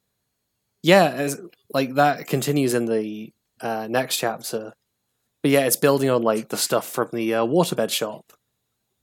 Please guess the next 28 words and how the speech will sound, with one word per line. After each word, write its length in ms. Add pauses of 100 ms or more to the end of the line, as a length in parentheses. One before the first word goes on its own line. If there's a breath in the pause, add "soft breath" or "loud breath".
Again, 320
I 80
think, 400
like, 160
he's 240
learned 380
from 220
the 140
encounter 360
with 100
Echidna 380
that 100
he 140
can't 300
just 200
brute 220
force 300
his 140
way 160
through 280
these 200
things. 380
He 80
has 260
to 80
think 240
about 340
it. 140